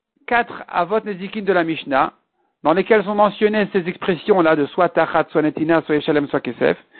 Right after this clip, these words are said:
Or, sur les quatre Avot Nezikin de la Mishnah qui sont Shor, Bor, Mavé et Ver, on apprend de la Torah qu'il faut payer du meilleur.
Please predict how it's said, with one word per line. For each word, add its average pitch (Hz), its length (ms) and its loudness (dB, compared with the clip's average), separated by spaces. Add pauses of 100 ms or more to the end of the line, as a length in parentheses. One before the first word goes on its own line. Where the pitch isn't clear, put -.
(340)
Or, 165 140 4
sur 214 120 4
les 220 100 6
quatre 262 280 0
Avot 233 220 2
Nezikin 214 360 -6
de 214 80 0
la 208 140 2
Mishnah 208 320 -4
qui 190 100 -12
sont 185 220 -6
Shor, 208 300 4
Bor, 190 220 4
Mavé 175 320 0
et 147 40 0
Ver, 180 320 4 (1500)
on 151 80 0
apprend 220 240 2
de 220 60 2
la 196 100 4
Torah 208 220 2
qu'il 190 160 -6
faut 190 80 0
payer 208 200 2
du 180 140 -4
meilleur. 160 480 2